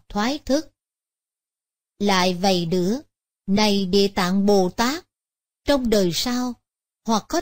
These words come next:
trời hay người nào phải theo nghiệp mà thọ báo, bị đọa vào chốn ác đạo. Đến khi bị đọa vào ác đạo, vừa bước đến cửa ngục, những chúng sanh đó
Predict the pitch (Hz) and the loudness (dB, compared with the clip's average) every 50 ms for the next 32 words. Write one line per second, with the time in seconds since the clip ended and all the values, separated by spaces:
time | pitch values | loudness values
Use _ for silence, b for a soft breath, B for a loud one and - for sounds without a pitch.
0 | - - - 220 208 202 196 185 180 185 240 311 302 254 226 214 202 185 185 190 | -4 -2 0 2 2 2 2 0 -2 -2 -2 -2 -2 0 0 0 0 0 0 -2
1 | 190 180 180 170 160 - - _ _ _ _ _ - 233 269 269 - 277 302 311 | -2 -2 -4 -4 -6 -10 -12 _ _ _ _ _ -4 -4 -4 -2 -4 -2 -2 0
2 | 294 240 214 202 190 175 - _ 208 180 190 196 180 - - 165 180 180 165 160 | 0 0 0 0 0 -2 -2 _ -8 -4 -2 -2 -2 -4 -6 -6 -4 -2 -2 -2
3 | 165 185 214 220 240 285 349 381 - _ _ _ _ _ _ - 208 220 208 196 | -2 -2 -2 -2 -2 -4 -6 -10 -12 _ _ _ _ _ _ -2 0 0 0 2
4 | 185 208 196 180 185 196 196 208 202 190 - - 269 311 359 - - 285 339 381 | 0 0 0 0 -2 -4 -2 -2 -2 -2 -2 -2 -4 -4 -4 -6 -8 -8 -8 -8
5 | - - 202 180 170 160 160 175 190 - _ _ _ _ _ _ _ - 196 196 | -8 -6 -4 -4 -4 -4 -6 -8 -10 -14 _ _ _ _ _ _ _ -4 0 0
6 | 254 311 349 - - 254 240 226 214 208 202 202 - _ _ - 202 196 190 175 | 0 0 -2 -6 -4 -2 0 0 0 -2 -4 -8 -12 _ _ -2 0 0 0 0
7 | 180 190 185 180 185 190 - 196 170 - - 214 262 330 - - 196 180 165 156 | -2 -2 -2 -2 -4 -2 -2 -2 -2 -2 -2 -6 -6 -6 -6 -6 -4 -2 -2 -2
8 | 165 175 - _ _ _ _ _ _ _ _ 214 214 208 226 233 220 214 214 202 | -4 -6 -12 _ _ _ _ _ _ _ _ -10 -2 2 4 6 6 6 4 2
9 | 202 262 349 392 339 302 359 370 - - 220 214 262 285 254 202 175 - _ _ | 2 0 0 -2 -2 -4 -6 -6 -4 -2 -2 -2 0 0 0 0 0 -2 _ _
10 | _ _ _ _ _ _ - 214 220 254 277 277 - 339 359 415 - - 311 269 | _ _ _ _ _ _ 0 2 2 2 2 0 -2 -4 -4 -4 -6 -4 -4 -2
11 | 247 240 262 247 247 269 311 370 | 0 0 0 0 -2 -2 -6 -10